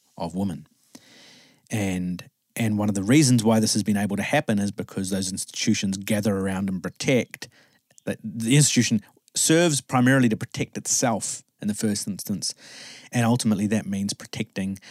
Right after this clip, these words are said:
whatever figureheads or important people represent that institution or are, or who are critical to its success.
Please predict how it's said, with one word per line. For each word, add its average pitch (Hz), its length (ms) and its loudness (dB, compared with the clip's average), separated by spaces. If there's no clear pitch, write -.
whatever 98 280 -4
figureheads 104 540 -2
or 92 80 -2
important 92 400 -6
people 92 260 -10
represent 98 400 -2
that 95 140 -6
institution 90 600 -6
or 85 140 -8
are, 76 140 -10
or 92 220 -8
who 101 160 -6
are - 80 -8
critical 101 420 -6
to - 120 -8
its - 120 -8
success. - 640 -6